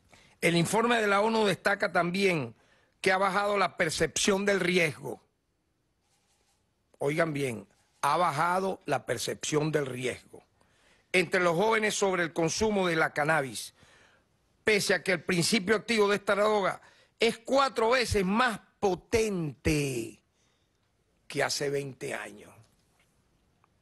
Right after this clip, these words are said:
O sea, la marihuana actual es más potente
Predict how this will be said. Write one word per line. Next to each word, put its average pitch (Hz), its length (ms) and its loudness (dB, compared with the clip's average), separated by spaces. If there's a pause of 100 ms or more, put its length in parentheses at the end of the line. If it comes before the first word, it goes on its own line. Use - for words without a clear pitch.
(1000)
O - 20 -20
sea, 120 120 -6
la 127 120 2
marihuana 170 760 0 (500)
actual 147 600 -2
es 160 140 2
más 170 260 -2
potente 139 840 -4